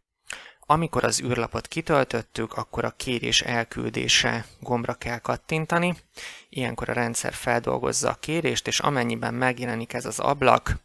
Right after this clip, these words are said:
ezzel az információval, hogy az előjegyzési kérést rögzítettük, akkor vagyunk kész az adott mű előjegyzésével, és az ablak bezárása gombra kattintva folytathatjuk a keresést.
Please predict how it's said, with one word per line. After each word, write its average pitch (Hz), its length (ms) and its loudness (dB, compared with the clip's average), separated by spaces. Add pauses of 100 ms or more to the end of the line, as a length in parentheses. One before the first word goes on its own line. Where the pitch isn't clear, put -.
(140)
ezzel 120 280 -4
az 117 120 -2
információval, 120 920 -2
hogy 120 180 -4
az - 140 -4
előjegyzési 120 720 -2
kérést 113 440 -6
rögzítettük, 123 840 -4 (340)
akkor 120 520 2
vagyunk 113 300 -2
kész 113 280 -4
az 113 120 -4
adott 113 340 0
mű 113 160 -4
előjegyzésével, 117 1160 2
és - 200 -4
az 113 160 -4
ablak 120 480 4
bezárása 120 680 0
gombra 117 300 -2
kattintva 113 800 -4
folytathatjuk - 880 -2
a 120 60 -4
keresést. - 1040 2